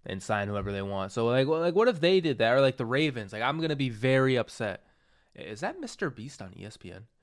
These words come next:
Do you guys see this? I, I'm sorry if you guys can't, can't read this, <laughs> but there's a Tom Brady article, uh, and Mister Beast is, <laughs> is in it.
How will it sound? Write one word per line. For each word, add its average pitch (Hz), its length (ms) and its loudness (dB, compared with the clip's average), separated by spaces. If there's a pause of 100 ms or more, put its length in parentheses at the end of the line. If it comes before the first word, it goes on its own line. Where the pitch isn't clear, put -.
(120)
Do 214 80 -8
you 285 60 2
guys 403 140 6
see 269 100 0
this? 320 380 -2
I, 185 260 10
I'm 220 80 8
sorry 220 320 8
if 180 100 2
you 170 80 -2
guys 156 280 4
can't, 147 340 -6 (340)
can't 127 220 -2
read 123 200 -2
this, 110 260 -4
<laughs> - 40 -14
but 117 220 0 (360)
there's 147 380 0
a 131 120 0
Tom 151 380 4
Brady 131 320 6
article, 113 540 0
uh, 104 140 0
and 113 220 -2
Mister 135 320 -2
Beast 120 300 -2
is, 110 200 -8 (100)
<laughs> - 100 -16
is 135 340 -4
in 98 140 -6
it. 90 120 -14